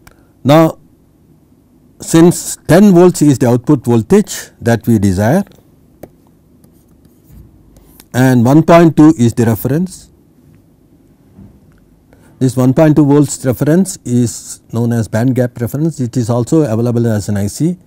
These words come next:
with, uh, zero temperature coefficient, very few parts per million per degree centigrade rise in temperature over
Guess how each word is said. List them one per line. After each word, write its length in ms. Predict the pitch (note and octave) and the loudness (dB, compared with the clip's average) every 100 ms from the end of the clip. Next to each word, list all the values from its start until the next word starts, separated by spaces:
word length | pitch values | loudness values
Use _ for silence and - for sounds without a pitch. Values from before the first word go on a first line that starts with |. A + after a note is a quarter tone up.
| _ _ _ _ | _ _ _ _
with, 320 | G#2+ A#2+ G2 | -2 -2 -2
uh, 180 | G#2+ G#2 | -4 -2
zero 260 | G2+ B2 C3+ | 0 0 0
temperature 540 | B2+ A2+ G#2+ G#2 A2+ | -2 -4 -4 -4 -6
coefficient, 560 | G#2+ F#2 - F#2+ D#3 C#3+ - | -6 -8 -10 -12 -10 -12 -10
very 220 | A2 A2+ | -6 -6
few 240 | - B2+ | -4 -4
parts 340 | A#2 A2 A2 - | -4 -4 -6 -6
per 220 | A#2 G#2 | -8 -4
million 400 | G2 G2+ G2 A#2+ | -4 -4 -4 -8
per 160 | A2+ B2 | -10 -10
degree 380 | G#2 F#2 G#2 | -8 -8 -10
centigrade 520 | G2 G2 F#2 F#2 F#2 A2+ _ _ _ | -10 -10 -10 -10 -12 -14 _ _ _
rise 180 | G#2 F#2+ | -6 -4
in 140 | G2 F2 | -6 -6
temperature 640 | F2 E2+ F2+ D#2+ G2 G#2 | -10 -10 -14 -12 -10 -8
over 420 | F#2 F2+ G2 | -8 -8 -8